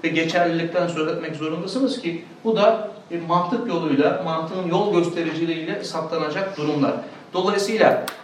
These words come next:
mantık bir alet, bir yol göstericisi, yol gösterici olması bakımından hiçbir değişikliğe uğramadı Aristoteles'ten bu zamana gelene dek. Fakat işte düşüncenin, e, çeşitli iklimlerinin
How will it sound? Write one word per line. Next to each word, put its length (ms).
mantık 480
bir 180
alet, 460
bir 120
yol 260
göstericisi, 600
yol 260
gösterici 400
olması 440
bakımından 640
hiçbir 340
değişikliğe 640
uğramadı 420
Aristoteles'ten 840
bu 40
zamana 440
gelene 320
dek. 100
Fakat 420
işte 120
düşüncenin, 720
e, 180
çeşitli 640
iklimlerinin 760